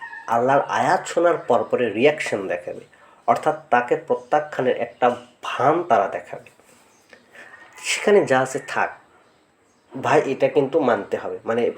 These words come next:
প্রথা যেটা মানতে হবে। যেমন যদি তাদেরকে বললেন যে, "ভাই, এই আয়াতটা কী বলছে একটু দেখুন," বা যদি আয়াতটা বুঝতে প্রবলেম হয়, "চলুন আমরা প্রসঙ্গ থেকে একটু দেখে আসি," এরা বলবে, "না, না, না, দরকার নেই, তুমি ভুল বুঝতেছো অথবা তুমি ভুল অনুবাদ করছো,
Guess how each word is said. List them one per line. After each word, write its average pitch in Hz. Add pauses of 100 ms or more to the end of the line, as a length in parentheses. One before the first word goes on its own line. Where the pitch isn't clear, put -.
(100)
প্রথা 147
যেটা 107
মানতে 104
হবে। -
যেমন 143
যদি 117
তাদেরকে 113
বললেন 113
যে, 113
"ভাই, -
এই 127
আয়াতটা 120
কী 151
বলছে 143
একটু 143
দেখুন," 165 (600)
বা 127
যদি 135
আয়াতটা 123
বুঝতে 131
প্রবলেম 165
হয়, 113
"চলুন 143
আমরা 123
প্রসঙ্গ 127
থেকে 123
একটু 123
দেখে 156
আসি," - (1400)
এরা 127
বলবে, 123
"না, 202
না, 226
না, 175 (100)
দরকার 135
নেই, - (580)
তুমি 147
ভুল 131
বুঝতেছো 120
অথবা 117
তুমি 120
ভুল 113
অনুবাদ 117
করছো, 113